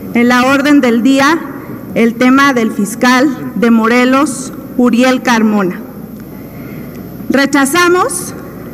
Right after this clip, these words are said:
que se haya incluido este asunto por encontrarse sub iudice. Existe una suspensión y pedimos que no se llevara al pleno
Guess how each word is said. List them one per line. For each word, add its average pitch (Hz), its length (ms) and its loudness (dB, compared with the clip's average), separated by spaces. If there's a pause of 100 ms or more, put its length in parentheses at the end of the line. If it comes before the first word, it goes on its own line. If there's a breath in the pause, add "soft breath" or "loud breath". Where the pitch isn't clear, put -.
(300)
que 262 120 2
se 262 100 0
haya 320 240 2
incluido 277 720 4 (760 loud breath)
este 277 300 0
asunto 294 580 2
por 254 160 2
encontrarse 240 760 4
sub 247 260 0
iudice. 220 480 0 (1040 loud breath)
Existe 359 680 0
una 349 300 4
suspensión 269 1040 2 (1120 loud breath)
y 269 80 2
pedimos 330 800 0
que 302 120 2
no 302 160 4
se 320 140 0
llevara 262 360 4
al 277 160 2
pleno 285 420 4